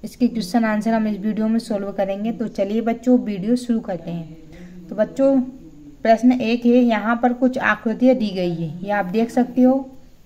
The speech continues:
ये सारी आकृतियों को तो बच्चों, इसमें से आपको बताना है प्रत्येक का वर्गीकरण निम्नलिखित के आधार पर कीजिए। यानी कि इन आकृतियों में से आपको बताना है साधारण वक्र कौन सा है,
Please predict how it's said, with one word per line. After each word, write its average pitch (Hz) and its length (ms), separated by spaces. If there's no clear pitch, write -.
ये 214 100
सारी 220 360
आकृतियों 214 580
को 285 240
तो 233 60
बच्चों, 233 220
इसमें 254 340
से 254 100
आपको 220 380
बताना 214 400
है 208 280
प्रत्येक 262 500
का 277 120
वर्गीकरण 240 580
निम्नलिखित 226 480
के 240 80
आधार 190 280
पर 220 180
कीजिए। 170 480
यानी 214 220
कि 247 80
इन 247 180
आकृतियों 240 520
में 240 140
से 240 120
आपको 220 260
बताना 220 380
है 247 100
साधारण 214 600
वक्र 208 280
कौन 233 260
सा 233 180
है, 240 260